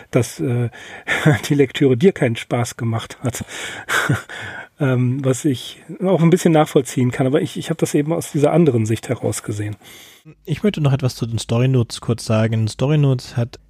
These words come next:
Speaker 2: Ted Chiang gesagt, dass es aus einer, einer Diskussion darüber kam, äh, ob man einen Computer irgendwann einmal, sorry, ob man ein menschliches Gehirn irgendwann einmal in einem Computer abbilden kann.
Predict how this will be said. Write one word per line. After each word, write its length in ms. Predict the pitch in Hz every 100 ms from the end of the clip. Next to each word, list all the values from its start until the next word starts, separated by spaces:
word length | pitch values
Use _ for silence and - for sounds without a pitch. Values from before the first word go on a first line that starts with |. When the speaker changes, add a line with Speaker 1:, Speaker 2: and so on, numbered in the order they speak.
| -
Speaker 2:
Ted 180 | - 127
Chiang 300 | 135 135 127
gesagt, 480 | 113 113 143 -
dass 180 | 139 -
es 160 | 135 -
aus 140 | 117
einer, 180 | 117 120 131
einer 100 | -
Diskussion 500 | 117 120 - 113 135
darüber 420 | 131 117 117 107 104
kam, 580 | - - 117 120 123 - _ - _ _
äh, 80 | 117
ob 260 | 113 - 139
man 140 | 117
einen 260 | 110 110 104
Computer 480 | 113 104 135 131
irgendwann 480 | 127 127 120 - 113
einmal, 580 | 110 107 110 110 110 160 _ _ -
sorry, 300 | - 98 -
ob 80 | -
man 180 | 110 -
ein 340 | 117 107 110 -
menschliches 400 | 123 131 131 117
Gehirn 340 | - 113 131 -
irgendwann 380 | 123 120 117 110
einmal 280 | 107 107
in 40 | 104
einem 160 | 107
Computer 480 | - 110 - 117 110
abbilden 400 | 107 - 101 101
kann. 300 | - 135 220